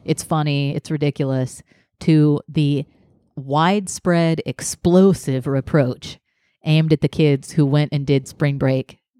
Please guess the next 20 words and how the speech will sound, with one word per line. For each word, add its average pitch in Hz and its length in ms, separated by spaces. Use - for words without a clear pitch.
despite 147 540
the 143 80
warnings 135 420
against 131 380
it. 208 160
That 175 240
is 233 100
a 208 60
sign 170 360
of 147 120
cultural 127 500
change. - 540
Things 185 320
that 185 100
were 160 100
previously 175 640
okay 139 580
or 139 280
previously 165 580
tolerated 139 840